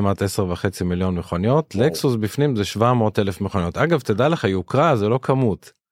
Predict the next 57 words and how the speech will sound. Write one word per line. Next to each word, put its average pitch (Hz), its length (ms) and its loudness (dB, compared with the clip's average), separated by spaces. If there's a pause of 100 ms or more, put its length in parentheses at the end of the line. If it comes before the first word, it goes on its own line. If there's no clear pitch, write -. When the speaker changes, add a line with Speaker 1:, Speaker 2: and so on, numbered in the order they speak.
(400)
Speaker 2:
לא, 180 120 4
לא, 254 120 4
בסדר 196 380 0
גמור. 240 380 2 (160)
Speaker 1:
נ-, 95 60 -4 (180)
נהפוך 107 500 -2
הוא, 101 80 -2 (140)
Speaker 2:
לא, 165 100 0
Speaker 1:
יוקרה 170 500 2
זה 120 100 -4
Speaker 2:
תשמע, 147 280 0
Speaker 1:
פחות. 107 140 0
Speaker 2:
אני, 139 180 -2 (100)
אני 143 180 0
Speaker 1:
אז 170 60 0
Speaker 2:
מעריך 170 240 2
Speaker 1:
כל 180 40 4
Speaker 2:
את 160 60 2
ה- - 40 4
Speaker 1:
העניין 165 260 2
מספר 143 280 0
אחת, 143 140 -2
מספר 135 300 -2
אחד, 120 160 -4
אבל 92 120 -4
Speaker 2:
כאילו, 165 200 2
אני 165 100 2
Speaker 1:
אני 180 80 2
Speaker 2:
מעריך 180 240 0
את - 60 -4
ה-, 156 300 2
את 143 120 -4
ה- 151 100 4
Speaker 1:
אני 151 120 2
אגיד 180 140 0
לך 185 140 -2
מה 156 160 2
Speaker 2:
אני 175 80 4
מעריך 175 300 2
את - 100 -2
הרכב 170 320 0
הזה 160 140 0
יותר 156 200 0
מ-, 160 60 0
מ-, 151 340 2
מ-, 143 40 2
Speaker 1:
כן. 139 240 0
Speaker 2:
מ-, 135 240 -6
ממספר 143 380 -2
הזה, 147 320 2
אבל 127 200 0 (340)
יכול 147 260 0
להיות, 143 240 2
זה, 107 200 -8
מה, 123 200 0
זה 110 120 -8
בגלל 120 540 0